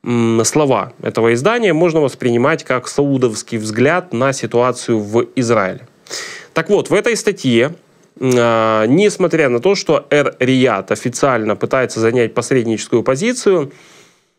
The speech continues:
прослеживается поддержка палестинцев, но и в то же время осуждение действий Хамас. А в частности, саудиты считают, что нападение Хамас на Израиль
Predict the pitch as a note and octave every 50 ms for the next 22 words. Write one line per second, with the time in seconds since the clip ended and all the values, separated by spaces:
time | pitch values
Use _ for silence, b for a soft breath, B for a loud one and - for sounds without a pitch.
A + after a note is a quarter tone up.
0 | _ _ _ _ _ _ E3 F#3 G3+ F#3 - - G3 G3+ G#3+ G3+ F3 C#3 A2+ G#2+
1 | A2+ G#2 G#2 G2+ G2 F#2+ F#2+ - A#2+ G#2+ - C3+ C3+ C3 B2+ C3 C#3+ D#3 B2 A#2+
2 | - - A#2+ G#2+ - C3 B2+ B2 A#2+ A2 - - - G#3+ B3 C4+ B3+ A3 - -
3 | D3+ A#2+ G#2+ A2+ B2 D3+ F#3 A3+ B3+ A#3+ - - - _ _ _ E3+ F3 F3+ F3
4 | F3 - F3+ D#3+ C#3+ D3 F3 G3 G3+ G3 F3+ D3+ C3+ - C#3 B2 A#2 B2+ D#3 E3+
5 | E3+ D3+ C3 A2+ A2+ C#3 C#3+ - - B2+ B2+ A2 - - A#2+ B2 A2+ G2+ F#2+ -
6 | - - _ _ _ _ _ _ _ _ b b b b b b b b b b
7 | b b b - - C3 C3 B2+ - G3+ F#3 - - A#2+ G#2+ - - - A#2 -
8 | - G3 A#3 A#3+ G#3+ D3 B2 B2 A#2 A2 - D3 C#3+ - - D#3+ D3 - G#3 A3+
9 | A3+ A3 - - - E3+ E3+ E3+ D#3+ C3 C3+ C#3 C#3 D3 F#3 G3 G3+ F#3+ F3+ D3+
10 | - - - D#3 D#3 D3+ B2+ G#2+ G#2 - - - C#3+ D#3+ F#3+ G3+ F3+ C#3+ B2+ A#2+
11 | A2+ G#2+ G#2+ A#2+ D3+ E3+ E3+